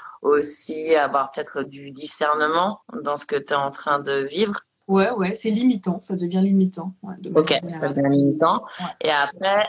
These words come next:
Speaker 1: l'étape d'au-dessus, c'est, euh, c'est l'angoisse.
Speaker 2: Mm.
Speaker 1: Ok.
Speaker 2: Et donc, du coup, avec des distorsions de pensée, avec des, des, parfois un peu de, avec de la pa-, des,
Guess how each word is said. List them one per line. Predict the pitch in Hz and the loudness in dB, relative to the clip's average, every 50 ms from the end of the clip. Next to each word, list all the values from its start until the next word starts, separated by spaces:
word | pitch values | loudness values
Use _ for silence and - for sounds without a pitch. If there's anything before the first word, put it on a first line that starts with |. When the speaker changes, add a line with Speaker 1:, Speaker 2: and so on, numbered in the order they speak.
| - 170 165 | -2 -6 -2
Speaker 1:
l'étape | 160 160 156 - 180 165 165 165 160 | -2 -2 0 0 0 0 0 -2 -6
d'au-dessus, | 160 156 - - - 208 214 220 220 220 | -8 -8 -8 -12 -8 -8 -6 -6 -6 -6
c'est, | 214 - - - - 180 175 175 175 175 175 175 170 | -8 -10 -10 -4 0 2 4 4 6 6 4 4 4
euh, | 165 156 151 147 143 147 | 4 2 2 2 0 -2
c'est | - - | 0 2
l'angoisse. | 160 156 156 143 135 135 - - - _ _ _ _ _ _ _ | 2 2 4 2 2 0 0 -4 -18 _ _ _ _ _ _ _
Speaker 2:
Mm. | 214 208 - _ _ _ _ _ _ _ _ _ - _ _ _ _ _ - | -10 -10 -10 _ _ _ _ _ _ _ _ _ -20 _ _ _ _ _ -2
Speaker 1:
Ok. | - - - - - - - - _ _ - - | 0 0 0 -2 -4 -4 -14 -18 _ _ -4 0
Speaker 2:
Et | 214 | 0
donc, | 202 220 214 | 2 4 2
du | 202 202 185 | 2 0 0
coup, | - 269 | 2 4
avec | 262 220 202 | 4 6 6
des | - - | 4 4
distorsions | 190 202 208 - - 220 - - - 247 233 | 2 -2 -6 -4 -4 -4 -4 -4 -8 -8 -6
de | 226 190 | -6 -6
pensée, | - 214 208 190 190 - 254 254 254 254 247 | -6 -6 -6 -6 -6 -6 -6 -4 -4 -2 -2
avec | 226 196 190 190 | -2 0 -2 0
des, | 185 190 180 185 180 180 | 2 4 4 4 2 2
des, | 175 175 180 175 170 170 165 165 - | 0 0 0 2 2 0 0 -4 -8
parfois | - - - - 220 214 | -12 -14 -6 -2 0 2
un | 196 | 2
peu | 185 196 190 | 4 2 2
de, | 185 - 170 | 2 0 -4
avec | 165 156 165 160 - | -2 0 -2 -2 0
de | - 170 | -2 -2
la | 165 160 | -2 -2
pa-, | 151 - 175 165 160 | -4 -4 -4 -6 -2
des, | 160 160 | -2 -4